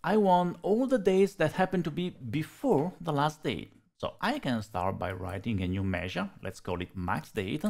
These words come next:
That is just the max of date date. This measure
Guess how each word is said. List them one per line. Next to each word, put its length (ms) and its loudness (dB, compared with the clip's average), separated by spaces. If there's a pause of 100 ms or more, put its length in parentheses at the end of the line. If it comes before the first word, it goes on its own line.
(1800)
That 120 -2
is 180 2
just 440 -2
the 180 -2
max 600 0
of 320 -4
date 340 -6
date. 300 -4 (2500)
This 140 -4
measure 380 2